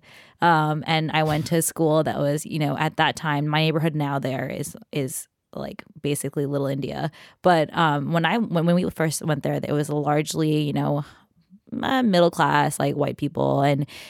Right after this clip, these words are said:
I was in fourth grade, and I decided to start wearing hijab 'cause I was going to a new school and I planned on wearing it anyway. And, um, you know, I felt like I had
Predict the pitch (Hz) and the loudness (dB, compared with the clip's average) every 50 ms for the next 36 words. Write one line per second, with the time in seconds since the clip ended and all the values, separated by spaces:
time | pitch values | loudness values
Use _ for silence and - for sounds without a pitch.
0 | - - _ _ - - 151 143 139 143 143 143 143 143 - - 123 160 160 143 | -20 -20 _ _ -6 -2 0 0 2 2 2 2 2 0 0 0 0 2 2 2
1 | 151 131 - - 147 143 147 - - 139 139 143 147 151 156 - 120 147 143 139 | 0 -2 -2 0 0 0 0 0 -2 -2 0 2 2 2 2 2 0 0 0 0
2 | 139 139 - - 151 - - 135 139 139 - - 151 - 156 120 113 135 147 147 | -2 -4 -4 -4 -4 -4 -4 -4 -4 -4 -4 -4 -2 -2 -2 0 0 0 0 2
3 | 165 185 165 156 131 131 - - 147 156 143 139 139 - 135 131 - 139 - 156 | 2 2 0 0 -2 -4 -6 -4 -2 0 0 0 0 -2 -2 -2 -2 -2 -2 0
4 | 156 160 151 160 151 - - 143 143 139 139 139 143 143 - - 139 135 147 147 | 0 0 0 -2 -2 -2 0 0 0 2 0 -2 -2 -4 -4 -4 -4 -2 -2 -2
5 | 143 147 147 143 147 147 147 135 135 143 135 135 139 143 147 156 151 151 151 147 | -2 -2 -2 -2 -2 -2 -2 -2 -2 -2 -2 -2 -2 -2 0 0 0 0 0 0
6 | 143 - - - - - - - - _ _ _ - - 165 170 160 151 147 147 | -2 -4 -10 -20 -20 -20 -20 -20 -20 _ _ _ -6 0 2 2 4 4 2 0
7 | - - - - - 156 - _ - - - 180 175 151 151 156 151 - 165 147 | -2 -6 -8 -10 -12 -14 -16 _ -6 -2 2 2 2 2 2 0 0 0 0 0
8 | - - 151 151 - - _ _ - - - 160 151 151 147 - - - 170 175 | 2 0 -2 -2 -4 -8 _ _ -8 -4 0 0 0 0 -2 -6 -8 -2 2 4
9 | 185 175 175 165 | 4 4 2 0